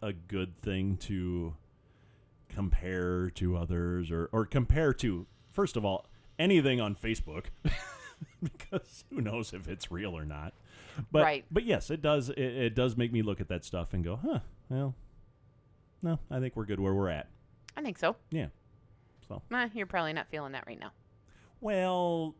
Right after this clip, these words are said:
Speaker 1: there's medical circumstances here. <laughs>
Speaker 2: Yeah.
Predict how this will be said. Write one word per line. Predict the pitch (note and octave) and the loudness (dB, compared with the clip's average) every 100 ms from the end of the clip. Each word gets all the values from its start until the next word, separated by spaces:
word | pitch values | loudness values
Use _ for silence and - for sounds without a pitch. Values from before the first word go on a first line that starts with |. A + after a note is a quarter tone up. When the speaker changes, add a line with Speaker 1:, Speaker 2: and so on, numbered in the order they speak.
| - | -8
Speaker 1:
there's | C#3+ D#3 C3+ | -4 -2 -2
medical | C3 B2+ A2+ G#2 G2+ F#2 F#2 F2+ | -4 -2 -2 0 2 2 2 0
circumstances | - D#2+ D2+ - D2+ C#2 C2+ C2+ | -2 -2 -2 -4 -6 -10 -12 -12
here. | - - - - | -12 -14 -6 -2
<laughs> | - - - | -2 -2 0
Speaker 2:
Yeah. | F3+ C3 | 4 4